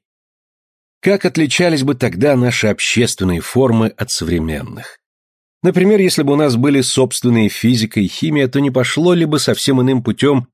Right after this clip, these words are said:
развитие техники и промышленности, основанных на них? Не появились ли бы в повседневном употреблении машины, химикалии,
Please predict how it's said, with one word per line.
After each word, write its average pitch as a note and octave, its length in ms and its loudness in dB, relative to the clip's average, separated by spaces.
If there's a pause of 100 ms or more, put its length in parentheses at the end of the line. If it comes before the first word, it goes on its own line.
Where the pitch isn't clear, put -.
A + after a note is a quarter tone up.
(240)
развитие B2+ 520 0
техники C3 500 -2
и B2+ 180 -2
промышленности, A#2 1000 -2
основанных G2 560 0
на F#2+ 120 0
них? D#2 340 -10 (640)
Не C#3+ 160 2
появились D#3 580 0
ли D#3 100 0
бы D3+ 320 0
в - 120 -20
повседневном A#2+ 760 0
употреблении A2 720 0
машины, A2+ 580 -2
химикалии, A2 760 -2